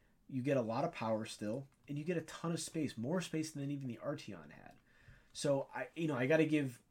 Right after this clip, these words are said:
credit where credit's due. I think Volkswagen did a great job with this overall. Couple little tiny details I would fix. But, I mean, when you look at things like these light signatures,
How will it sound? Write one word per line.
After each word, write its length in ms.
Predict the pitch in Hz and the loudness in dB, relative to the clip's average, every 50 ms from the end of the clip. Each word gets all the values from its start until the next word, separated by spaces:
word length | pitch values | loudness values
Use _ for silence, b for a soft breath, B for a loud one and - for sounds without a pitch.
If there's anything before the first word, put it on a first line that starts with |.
| - - | -20 -6
credit 280 | - - 139 135 151 | -2 0 2 2 0
where 120 | 127 131 123 | 0 -4 -4
credit's 360 | - - 127 120 110 - - | -2 0 2 2 0 0 -2
due. 260 | - 135 147 180 180 | 2 2 2 2 2
I 60 | - | -2
think 200 | 113 - 117 104 | -4 -4 -6 -4
Volkswagen 420 | - 107 104 - - 107 101 101 95 | -4 -4 -4 -4 -6 -4 -4 -4 -4
did 100 | 101 98 | -6 -6
a 40 | 90 | -8
great 240 | - 92 90 85 | -8 -8 -8 -8
job 260 | - 107 104 120 127 160 | -8 -4 -4 -2 0 -2
with 120 | 156 156 | -2 -2
this 180 | 160 156 - - - | -2 -4 -4 -4 -2
overall. 640 | 123 123 117 107 98 - - 92 113 143 190 208 - | 0 0 0 -2 -4 -4 -2 0 2 2 2 0 -2
Couple 320 | - - - 135 - 131 117 | -8 -12 -12 -10 -8 -8 -8
little 200 | 127 120 117 110 - - - | -6 -8 -8 -10 -12 -12 -10
tiny 180 | - 147 151 165 | -6 -4 -4 -2
details 440 | 151 156 165 165 - - 165 156 - | -2 -2 -4 -6 -6 -6 -8 -6 -6
I 40 | 135 | -6
would 180 | 143 139 127 - | -6 -6 -8 -8
fix. 400 | - - 214 247 - - - - B B B B B B B B B B | -6 -6 -6 -4 -6 -8 -12 -12 B B B B B B B B B B
But, 260 | - 165 151 147 - - - - | 4 6 6 4 4 -2 -8 -6
I 60 | 165 | -2
mean, 160 | 175 185 180 | -2 0 0
when 160 | 180 190 185 170 | 0 -2 -2 0
you 160 | 175 175 170 175 | 0 2 2 4
look 200 | 185 214 208 233 | 2 2 2 0
at 120 | 226 - | 0 0
things 200 | 190 180 170 - | 0 -2 -2 -2
like 140 | 160 143 - | -4 -2 0
these 220 | 131 120 107 104 | -2 -2 -2 -2
light 280 | 98 95 107 135 165 160 | -4 -2 -2 -2 -2 -4
signatures, 760 | - - 165 165 170 165 165 - 165 160 165 165 160 160 | -6 -4 -2 -2 -2 -2 -2 -4 -4 -2 -2 -2 -4 -6